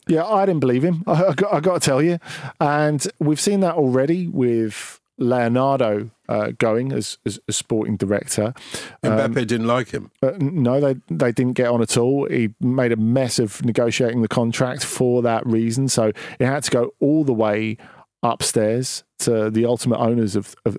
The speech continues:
Speaker 1: of the club. And that enabled Mbappe to have his say on where he imagines the club going forward. Now, I, I think that's, that's quite interesting. And I,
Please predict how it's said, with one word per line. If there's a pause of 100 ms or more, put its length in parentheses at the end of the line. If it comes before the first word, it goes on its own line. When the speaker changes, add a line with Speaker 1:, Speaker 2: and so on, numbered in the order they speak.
Speaker 1:
of
the
club. (720)
And
that
enabled
Mbappe
to
have (220)
his
say
on
where
he
imagines
the
club (520)
going
forward. (400)
Now,
I,
I
think
that's, (120)
that's
quite
interesting. (500)
And (140)
I,